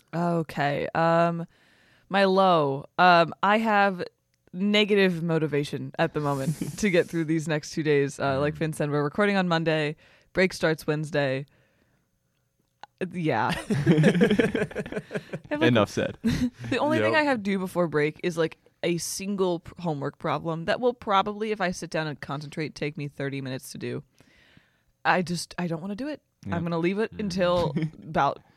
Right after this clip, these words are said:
Speaker 1: an hour before it's due. Um, hopefully not, but
Speaker 2: Mm.
Speaker 1: yeah, so that's my low.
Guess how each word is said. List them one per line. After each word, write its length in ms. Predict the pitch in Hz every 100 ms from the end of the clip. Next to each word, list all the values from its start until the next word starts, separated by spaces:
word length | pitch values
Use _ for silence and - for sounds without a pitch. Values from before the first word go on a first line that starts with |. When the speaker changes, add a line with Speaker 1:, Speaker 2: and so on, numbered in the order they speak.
| _
Speaker 1:
an 100 | 170
hour 240 | 165 175 190
before 300 | 185 208 214
it's 100 | -
due. 260 | 285 196 - - - - -
Um, 480 | 190 170 160 156 175 -
hopefully 320 | 170 165 156
not, 260 | 135 131 170
but 220 | 190 95
Speaker 2:
Mm. 300 | 87 80 73 76 _ _ _ _ _ -
Speaker 1:
yeah, 160 | 208 156
so 120 | 170
that's 180 | 196 214
my 100 | 233
low. 340 | 208 170 165